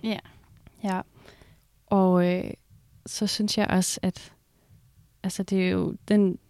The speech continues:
Speaker 2: snak, vi også har haft nu, det er jo et eksempel på, hvor konkret instrumental musik også kan forstås.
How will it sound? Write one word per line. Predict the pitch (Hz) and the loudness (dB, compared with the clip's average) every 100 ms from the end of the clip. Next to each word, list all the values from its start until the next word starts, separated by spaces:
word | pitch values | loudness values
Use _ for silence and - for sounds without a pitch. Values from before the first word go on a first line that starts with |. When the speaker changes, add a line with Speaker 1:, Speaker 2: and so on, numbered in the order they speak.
| - | -6
Speaker 2:
snak, | - 190 220 | 0 0 0
vi | 220 | -4
også | 202 214 | -2 -2
har | 185 | -2
haft | 196 | -2
nu, | 208 | 0
det | 196 | 2
er | |
jo | 196 | 2
et | 185 | 2
eksempel | - 233 196 | 2 2 2
på, | 190 208 190 _ _ _ _ _ _ _ | 2 2 0 _ _ _ _ _ _ _
hvor | - 196 185 180 - _ _ | -10 -2 0 0 -6 _ _
konkret | - 185 180 - 220 220 185 | -6 -6 -4 -6 0 0 -2
instrumental | - 180 - 190 180 175 - 214 | -4 -6 -6 -4 -4 -4 -6 -2
musik | 180 170 - 214 - | -2 -4 -12 -16 -8
også | 190 - | -8 -8
kan | - 190 - | -8 -8 -8
forstås. | - - - 254 196 | -10 -10 -4 -2 -2